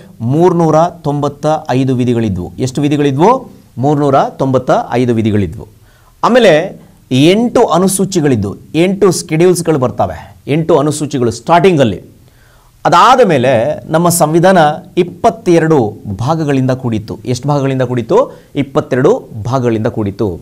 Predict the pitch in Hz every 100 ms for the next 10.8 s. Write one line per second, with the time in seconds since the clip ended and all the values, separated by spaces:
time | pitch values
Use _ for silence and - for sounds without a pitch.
0 | - - _ _ - 185 240 135 160 208
1 | 175 160 151 147 123 123 123 131 196 151
2 | 131 156 - _ - 151 220 220 208 202
3 | 190 180 175 170 170 190 175 170 175 185
4 | 196 - - - 143 180 175 175 160 185
5 | 202 196 180 175 180 170 131 165 165 160
6 | 147 120 151 127 143 151 156 143 139 139
7 | 135 135 175 208 131 90 - _ _ 143
8 | 147 143 139 - 113 117 185 - - 151
9 | 143 131 123 151 120 120 - 123 135 117
10 | 113 110 107 - 104 101 87 80